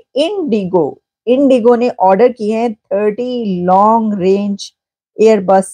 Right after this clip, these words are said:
ए थ्री फिफ्टीज़। इतना बड़ा ऑर्डर इंडिगो ने फिर कर डाला है और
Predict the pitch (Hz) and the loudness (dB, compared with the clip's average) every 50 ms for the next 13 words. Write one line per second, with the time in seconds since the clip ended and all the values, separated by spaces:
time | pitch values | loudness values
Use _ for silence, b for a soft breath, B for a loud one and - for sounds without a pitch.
0 | - _ _ - 185 190 190 190 190 185 _ _ - 190 175 165 - 185 165 - | -20 _ _ 0 2 4 4 4 2 0 _ _ -6 -6 -6 -6 -6 -8 -10 -8
1 | _ - 156 143 139 127 - _ _ _ _ _ _ _ _ _ _ _ _ _ | _ -10 -10 -10 -10 -12 -16 _ _ _ _ _ _ _ _ _ _ _ _ _
2 | _ _ _ _ _ _ _ _ _ _ _ _ - 320 - - 403 427 415 392 | _ _ _ _ _ _ _ _ _ _ _ _ -6 -6 -4 0 0 2 2 2
3 | 339 262 226 240 247 - - - 202 196 196 220 240 240 - 220 220 202 196 208 | 2 2 2 2 2 0 2 0 2 2 4 4 2 2 0 -2 -4 -2 -2 -2
4 | 202 180 202 196 190 214 233 233 _ - 311 311 370 370 - 247 233 196 185 180 | -2 -2 -4 -4 -4 -4 -6 -8 _ -2 0 0 2 2 2 2 2 4 2 2
5 | 156 151 156 151 - - _ _ _ _ _ _ _ _ _ _ _ - - 202 | 0 0 -4 -6 -10 -16 _ _ _ _ _ _ _ _ _ _ _ -2 0 2
6 | 208 208 214 214 220 - | 4 4 4 2 0 -2